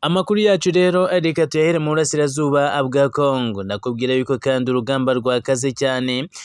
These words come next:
aho ndetse kandi amakuru yemeza neza yuko rero aka gace ka Trois Antennes ndetse kandi kari kuyoborwa na far D C na M makumyabiri na gatatu,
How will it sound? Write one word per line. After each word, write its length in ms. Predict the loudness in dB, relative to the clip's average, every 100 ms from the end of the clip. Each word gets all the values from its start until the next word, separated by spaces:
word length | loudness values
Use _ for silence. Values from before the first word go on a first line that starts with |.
| -14 -4
aho 180 | 0 2
ndetse 260 | 0 0
kandi 240 | 0 0 2
amakuru 340 | -2 -2 0
yemeza 420 | 2 2 0 0
neza 300 | 0 -2 0
yuko 260 | -2 -2 -2
rero 380 | -2 0 0 0
aka 240 | -2 -2
gace 260 | -2 -4 -4
ka 180 | -2 -2
Trois 360 | 0 -2 0
Antennes 680 | -2 -2 0 2 0 -2 -4 -4
ndetse 280 | -6 -4
kandi 640 | -4 -2 -2 0 0 0 0
kari 200 | -2 0
kuyoborwa 440 | 0 0 0 -2
na 100 | -2
far 220 | -2 -2
D 140 | -2 -4
C 300 | -2 -2 -2
na 140 | -4 -4
M 120 | -2 -2
makumyabiri 760 | -4 -4 -4 -2 0 0 -2 -4 -4
na 160 | -4
gatatu, 600 | -4 -4 -6 -4 -6 -6